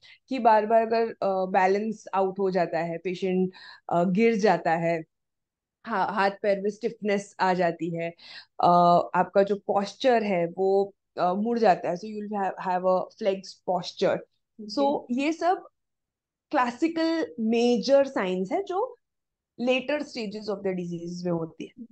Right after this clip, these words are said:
Speaker 1: पर ये जो मैंने आपको बताया कि sign change हो, हो जाना, या तो फिर, अ, अगर मैं constipation की बात करूँ, तो बहुत patients ऐसे हैं जो, जिनको कोई generally normal life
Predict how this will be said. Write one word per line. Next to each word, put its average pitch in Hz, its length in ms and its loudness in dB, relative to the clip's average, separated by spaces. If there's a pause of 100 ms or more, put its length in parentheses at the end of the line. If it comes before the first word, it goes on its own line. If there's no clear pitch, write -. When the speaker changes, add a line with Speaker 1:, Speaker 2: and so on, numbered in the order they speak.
(240)
Speaker 1:
पर 220 80 -8
ये 240 100 0
जो 294 160 0
मैंने 285 160 0
आपको 262 220 -2
बताया 214 320 0
कि - 340 -8
sign 226 400 0
change 208 280 0
हो, 180 180 0 (100)
हो 190 140 -2
जाना, 170 360 -4 (420)
या 214 100 2
तो 233 120 0
फिर, 262 320 0
अ, 214 360 2
अगर 226 200 2
मैं 247 120 -4
constipation 233 680 -4
की 233 100 -4
बात 196 280 4
करूँ, 208 240 0
तो 226 320 -2 (520)
बहुत 240 320 4
patients 285 360 -2
ऐसे 226 260 -2
हैं 196 280 0
जो, 214 440 0 (760)
जिनको 240 300 -2
कोई 254 500 -2
generally 202 840 -2
normal 185 340 -2
life 202 200 0